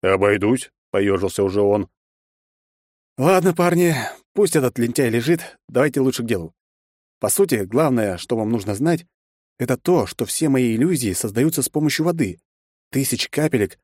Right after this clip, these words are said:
образуют своеобразный каркас, на который и проецируется необходимый объект.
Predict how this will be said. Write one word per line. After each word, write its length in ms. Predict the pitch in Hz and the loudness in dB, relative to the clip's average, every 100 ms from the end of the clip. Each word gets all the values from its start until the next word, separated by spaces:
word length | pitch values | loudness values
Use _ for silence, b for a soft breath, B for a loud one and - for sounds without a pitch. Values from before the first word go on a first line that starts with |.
| _ | _
образуют 480 | 107 110 127 139 127 | -6 -2 0 0 0
своеобразный 520 | 120 120 123 131 127 | 0 -2 0 0 0
каркас, 440 | 170 165 185 139 104 | -2 -2 -2 -2 -4
на 100 | 92 | -6
который 380 | 113 151 127 | -4 0 2
и 100 | 117 | 0
проецируется 720 | 143 165 143 - 160 127 - | -2 -2 -4 0 2 2 0
необходимый 480 | 113 131 147 127 139 | -4 -2 -2 -2 -2
объект. 380 | 101 95 92 | -2 -4 -6